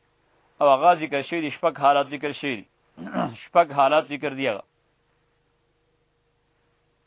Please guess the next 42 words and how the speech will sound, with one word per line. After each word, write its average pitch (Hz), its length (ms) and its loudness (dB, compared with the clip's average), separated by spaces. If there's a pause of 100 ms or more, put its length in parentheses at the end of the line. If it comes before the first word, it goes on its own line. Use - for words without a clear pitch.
(800)
نو 143 360 0 (160)
کله 185 180 2
چې 190 100 -4
الله 165 220 4
تعالی 170 260 4
قادر 156 440 0
دی 165 80 0
په 143 140 -6
دې 165 100 -4
باندې 160 240 -2
چې 143 100 -8
دا 139 80 -2
انسانان 143 580 -2
پیدا 143 340 0
کړي، - 160 -8
د، 147 240 0 (500)
د 139 340 2
په 139 80 -2
دې 156 220 -4
انقلاباتو 147 720 4
باندې 143 360 0
الله 143 240 2
تعالی 156 280 0
انسانان 156 460 0
پیدا 143 260 0
کړي 147 200 -6
دي، 143 180 -4 (300)
نو 139 80 -6
دغسې 170 440 2
الله 139 200 6
تعالی 170 280 4
قادر 156 420 2
دی 156 100 0
چې 143 100 -10
دوباره 143 340 4
هم 185 100 -2
چې 165 200 -2
دا 147 80 4
انسانان 143 500 0
بیا 143 100 0
پیدا 139 320 0
کړي، 143 240 -6